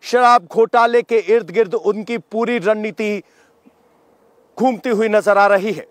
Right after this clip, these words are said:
अरविंद केजरीवाल अपने डॉक्टर से मिलने की मांग कर रहे हैं। अमानतुल्लाह खान के खिलाफ ईडी एक बार फिर कोर्ट पहुंची है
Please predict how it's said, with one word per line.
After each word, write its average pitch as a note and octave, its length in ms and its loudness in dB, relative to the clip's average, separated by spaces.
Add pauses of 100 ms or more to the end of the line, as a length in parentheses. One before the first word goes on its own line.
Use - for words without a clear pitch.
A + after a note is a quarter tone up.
(200)
अरविंद G#3 360 0
केजरीवाल A3 500 0
अपने G#3+ 200 -2
डॉक्टर G#3 280 -2
से G#3+ 140 -4
मिलने G#3 280 -2
की G#3+ 120 -10
मांग G#3+ 240 0
कर A3 160 0
रहे A3+ 280 -2
हैं। G#3 200 -2 (320)
अमानतुल्लाह A3 540 2
खान A3+ 260 -2
के G#3+ 120 -6
खिलाफ G#3+ 460 0
ईडी G#3 260 -8
एक F#3 220 -6
बार G3+ 180 2
फिर B3+ 220 -2
कोर्ट A3+ 280 0
पहुंची A3+ 340 -4
है E3 200 -2